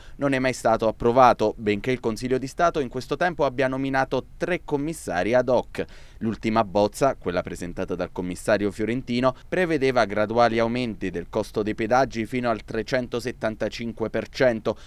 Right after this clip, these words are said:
ed è stata bocciata dal cipes. La mancanza del pef rimanda a tutta una serie di lavori, a partire dalla messa in sicurezza delle infrastrutture. Quella antisismica, le A ventiquattro e A venticinque sono ritenute arterie strategiche dal sisma del duemilanove,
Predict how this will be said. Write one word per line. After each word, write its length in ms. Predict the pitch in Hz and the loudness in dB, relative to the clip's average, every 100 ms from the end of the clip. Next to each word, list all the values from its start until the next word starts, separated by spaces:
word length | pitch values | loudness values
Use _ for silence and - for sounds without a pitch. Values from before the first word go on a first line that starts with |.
| - - | -18 -8
ed 160 | 127 | -2
è 60 | 135 | 0
stata 320 | - 127 123 | 0 0 2
bocciata 520 | 123 151 - 82 87 | 2 0 0 -4 -2
dal 200 | 98 113 | 0 -2
cipes. 600 | - 131 95 85 - 92 - - - - - - | 0 -2 0 -4 -4 -8 -8 -14 -18 -18 -12 -2
La 120 | 101 | 0
mancanza 580 | 98 - 110 104 117 104 | 0 4 4 4 4 4
del 240 | 110 104 | 2 0
pef 600 | - 107 98 - 135 - | 4 4 4 0 -4 -2
rimanda 460 | 117 113 113 110 107 | -2 0 0 2 2
a 40 | - | 2
tutta 320 | 117 104 110 | -6 0 2
una 160 | 104 95 | 2 0
serie 280 | 98 98 | 0 0
di 100 | 95 | 2
lavori, 440 | 98 104 123 110 104 | 2 4 4 4 2
a 140 | - | -2
partire 420 | - 95 - 117 107 | -2 -4 -2 -2 0
dalla 220 | 101 101 | 0 0
messa 320 | 113 110 117 | -2 -4 -4
in 80 | 104 | -4
sicurezza 600 | - 113 135 92 - 110 | -6 -4 -2 -2 -2 -2
delle 180 | 117 123 | 0 -2
infrastrutture. 880 | 113 127 - 147 - 110 95 78 - - - | -4 -6 -2 -4 -2 -2 -2 -4 -10 -16 -12
Quella 300 | - 98 95 | -2 2 2
antisismica, 880 | 92 - 98 98 90 95 101 131 131 | 0 -4 -4 -4 -4 -2 2 2 2
le 140 | 85 | -2
A 80 | 82 | -6
ventiquattro 640 | 82 80 90 90 85 90 | -6 -8 -6 -4 -4 -4
e 20 | 87 | -4
A 20 | |
venticinque 640 | 87 82 98 101 92 95 | -4 -6 -6 -4 -4 -4
sono 180 | 107 90 | -4 -4
ritenute 460 | 98 98 98 95 | -4 -4 -6 -4
arterie 420 | 95 - 104 95 90 | -4 -2 -2 -2 -4
strategiche 800 | - 92 110 110 92 92 92 90 | -4 -2 2 2 0 -4 -4 -4
dal 200 | 85 - | -4 -6
sisma 360 | 95 85 87 | -6 -4 -4
del 160 | 85 85 | -4 -4
duemilanove, 640 | 90 92 90 95 92 92 | -4 -2 0 0 0 0